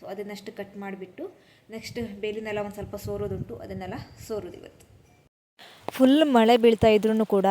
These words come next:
ನಮ್ಮ ಅಪ್ಪಂಗೆ ಮತ್ತು ಅಮ್ಮಂಗೆ ರೆಸ್ಟೇ ಇಲ್ಲ. ರೈನ್ ಕೋಟ್ ಹಾಕ್ಕೊಂಡು ಬೆಳಗ್ಗೆ ತಿಂಡಿ ತಿಂದಿದ್ದೆ, ಅಡಿಕೆ ಶಿಪ್ಪನ ಮೆಣಸಿನ ಸಸಿಗೆ ಬುಡಕ್ಕೆ ಹೋಗಿ ಹಾಕ್ತಾ ಇದ್ದಾರೆ. ಇಲ್ಲಿ ನೋಡಿ, ಒಂದು ಕಡೆಯಿಂದ ತುಂಬ್ಕೊಳ್ಳೋದು ಮತ್ತು ತಲೆ ಮೇಲೆ ಹೊತ್ಕೊಂಡು ಹಿಂದ್ಗಡೆಗೆ ತಗೊಂಡು ಹೋಗ್ಬೇಕು. ಇದು ಮುಂದ್ಗಡೆನೇ ಅಡಿಕೆ ಶಿಪ್ಪನ ತಂದು ಹಾಕ್ಕೊಂಡಿದ್ದೀವಿ.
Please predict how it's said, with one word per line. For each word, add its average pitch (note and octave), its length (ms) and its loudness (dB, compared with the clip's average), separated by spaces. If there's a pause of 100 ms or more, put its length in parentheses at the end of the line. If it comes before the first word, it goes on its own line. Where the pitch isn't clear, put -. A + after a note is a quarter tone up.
(100)
ನಮ್ಮ G#3+ 240 0
ಅಪ್ಪಂಗೆ A#3 380 2
ಮತ್ತು G#3 320 2
ಅಮ್ಮಂಗೆ G3+ 380 0
ರೆಸ್ಟೇ G#3+ 460 4
ಇಲ್ಲ. G#3 160 2 (180)
ರೈನ್ G#3+ 200 0
ಕೋಟ್ A3+ 240 0
ಹಾಕ್ಕೊಂಡು G#3 520 2 (300)
ಬೆಳಗ್ಗೆ A3 320 6
ತಿಂಡಿ G3+ 320 2
ತಿಂದಿದ್ದೆ, G#3 460 2
ಅಡಿಕೆ A3 360 2
ಶಿಪ್ಪನ G#3+ 340 -2 (320)
ಮೆಣಸಿನ G#3+ 360 -2
ಸಸಿಗೆ G#3 440 2
ಬುಡಕ್ಕೆ G#3 340 2
ಹೋಗಿ G#3 140 -2
ಹಾಕ್ತಾ A3 340 0
ಇದ್ದಾರೆ. G3 400 0 (320)
ಇಲ್ಲಿ A3 200 -2
ನೋಡಿ, A3 220 4
ಒಂದು A3+ 220 6
ಕಡೆಯಿಂದ G#3+ 340 0
ತುಂಬ್ಕೊಳ್ಳೋದು A3 520 0
ಮತ್ತು B3+ 400 0 (500)
ತಲೆ G#3+ 200 4
ಮೇಲೆ A3 200 2
ಹೊತ್ಕೊಂಡು A3 360 2
ಹಿಂದ್ಗಡೆಗೆ A3 500 2
ತಗೊಂಡು A3+ 440 2
ಹೋಗ್ಬೇಕು. G3+ 300 4
ಇದು A3+ 120 4
ಮುಂದ್ಗಡೆನೇ A3 440 2
ಅಡಿಕೆ G#3+ 200 0
ಶಿಪ್ಪನ G#3+ 320 -2
ತಂದು G3+ 240 -4
ಹಾಕ್ಕೊಂಡಿದ್ದೀವಿ. F#3+ 640 -4